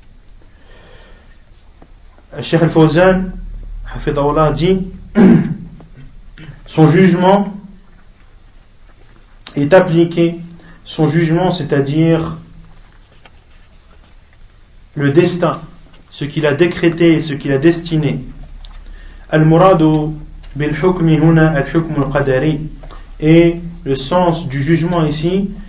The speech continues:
c'est la volonté universelle d'Allah subhanahu wa ta'ala.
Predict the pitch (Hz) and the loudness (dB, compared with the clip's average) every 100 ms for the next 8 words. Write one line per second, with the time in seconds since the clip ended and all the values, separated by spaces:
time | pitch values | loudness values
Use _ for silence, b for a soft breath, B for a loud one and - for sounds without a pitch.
0 | B - - 147 156 139 135 156 165 151 | B -16 -2 2 2 2 2 2 2 0
1 | 151 160 160 - - - 165 160 156 147 | 0 0 0 -4 -12 -4 0 2 2 -2
2 | - 160 156 127 131 139 143 135 120 143 | -2 0 0 0 -2 0 0 -2 -8 -4
3 | 135 123 127 139 139 B B 127 123 131 | -4 -4 -4 -6 -8 B B -4 -2 -2
4 | 117 135 120 107 110 | 0 0 -2 -4 -8